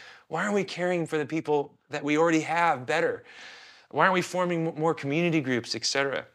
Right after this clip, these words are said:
The teacher is always asking, "How can we teach all these more, these folks for transformation? The truth sets you free and keeps you free. How can we do more age-specific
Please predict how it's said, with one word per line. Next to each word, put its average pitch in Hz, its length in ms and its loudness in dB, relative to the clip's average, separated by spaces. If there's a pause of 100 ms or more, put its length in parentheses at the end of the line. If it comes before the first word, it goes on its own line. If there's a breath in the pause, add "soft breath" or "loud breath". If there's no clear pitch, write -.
The 127 80 -6
teacher 226 460 4
is 139 200 4
always 175 340 6
asking, 120 400 -6 (380 loud breath)
"How 196 200 4
can 202 140 0
we 185 140 0
teach 185 280 -2
all 151 200 6
these 135 200 0
more, 143 460 2 (100)
these 135 220 0
folks 165 260 6
for 139 120 -2
transformation? 147 720 0
The 147 100 2
truth 190 400 -2
sets 165 340 0
you 160 60 0
free 160 320 2
and 156 120 0
keeps 185 280 -4
you 180 80 -4
free. 139 320 -2 (320 loud breath)
How 170 160 6
can 170 160 0
we 170 80 2
do 165 140 2
more 160 240 4
age-specific 143 920 -2